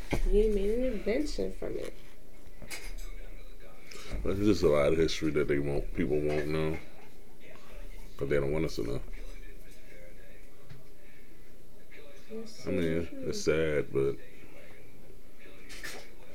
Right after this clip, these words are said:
Speaker 1: Now I wanna make, like, a little kid series about this, though.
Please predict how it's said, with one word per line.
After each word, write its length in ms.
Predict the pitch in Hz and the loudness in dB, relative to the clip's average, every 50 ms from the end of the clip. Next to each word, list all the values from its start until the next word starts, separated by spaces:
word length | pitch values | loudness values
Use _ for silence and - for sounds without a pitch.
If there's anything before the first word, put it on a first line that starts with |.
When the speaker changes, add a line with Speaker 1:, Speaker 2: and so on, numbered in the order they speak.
| - - - - - - - - - - - | -4 -2 -2 -2 -2 -2 -2 -2 -2 0 2
Speaker 1:
Now 200 | 208 214 220 254 | 2 4 4 4
I 20 | 285 | 4
wanna 140 | 285 262 233 | 2 2 2
make, 180 | 233 233 220 | 0 0 0
like, 160 | 226 214 214 | 0 0 0
a 40 | 220 | 0
little 160 | 214 208 196 | 2 2 0
kid 380 | 190 - - 220 196 190 - - | 0 2 2 4 4 4 4 2
series 320 | - 185 180 180 175 170 | 2 2 2 2 0 0
about 260 | - - 165 165 - - | 0 -2 -2 -2 -2 -2
this, 160 | - - - | -2 -2 -2
though. 280 | - - - - - | -4 -4 -2 -2 -2